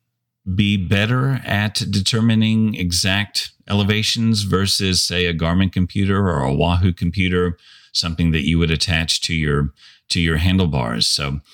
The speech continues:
um, that's, that's something that's always kind of a, a, a continuing fascination with mine, that,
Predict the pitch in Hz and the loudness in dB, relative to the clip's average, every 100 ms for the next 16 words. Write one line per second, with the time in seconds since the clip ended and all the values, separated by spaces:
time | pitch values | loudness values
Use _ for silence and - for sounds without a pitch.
0 | - _ 73 76 73 73 73 - 98 104 | -20 _ -2 0 0 -2 -4 -2 -2 -2
1 | - - 107 - - - 135 127 104 92 | -4 -2 -2 -2 -2 -2 -2 0 2 2
2 | 82 95 95 90 80 - 92 85 76 71 | 0 0 0 0 -2 -2 -2 0 0 0
3 | 73 73 - 50 50 50 - - - - | -2 -4 -6 -4 -4 -4 -6 -8 -12 -12
4 | - 95 90 110 107 90 - 95 87 - | -2 0 2 2 2 0 0 0 0 -2
5 | 85 90 - - 76 - 76 76 78 76 | -2 -2 -2 -2 -6 -2 0 2 2 2
6 | 73 | 0